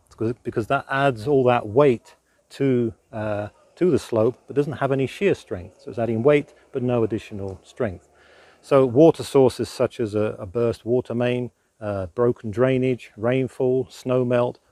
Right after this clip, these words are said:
all those things are very common, uh, causes of a, a trigger of a landslide. Where do geogrids come in? Well, geogrids reinforce slopes. So if you wanted to build a slope for an embankment, for example, for a new highway,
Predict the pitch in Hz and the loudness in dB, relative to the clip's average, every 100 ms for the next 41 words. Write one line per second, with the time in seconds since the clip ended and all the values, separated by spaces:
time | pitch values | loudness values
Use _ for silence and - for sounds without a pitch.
0 | - 135 123 117 - 110 110 101 104 117 | -2 2 4 2 -2 -10 -8 -6 -4 -2
1 | 113 - 110 101 98 120 110 98 - 117 | -4 -6 -10 -10 -14 -14 -12 -12 -10 -8
2 | 104 95 92 95 101 104 98 - 123 104 | -8 -8 -10 -10 -10 -12 -16 -10 -8 -8
3 | - - 98 92 _ - 107 117 113 - | -10 -14 -14 -14 _ -10 -6 -4 -6 -8
4 | 95 87 _ _ _ _ _ - - 143 | -10 -12 _ _ _ _ _ -20 -2 4
5 | 180 120 156 214 135 113 - 127 131 131 | 4 6 6 6 6 4 0 0 0 -4
6 | _ - 117 135 214 135 123 123 147 147 | _ -12 -6 2 2 4 2 4 2 2
7 | - 190 151 - 113 92 - - _ 131 | 0 -2 -2 -4 -4 -4 -6 -20 _ -6
8 | 123 165 170 - 120 143 165 160 110 - | 0 2 2 2 0 4 6 6 0 4
9 | 131 131 - _ _ _ _ _ - 139 | 4 4 0 _ _ _ _ _ 0 2
10 | 120 107 147 160 120 107 - 101 113 107 | 2 2 0 -2 -6 -8 -6 -2 0 0
11 | 131 - 110 113 120 92 139 156 110 107 | -4 -4 -2 0 0 0 -2 2 2 0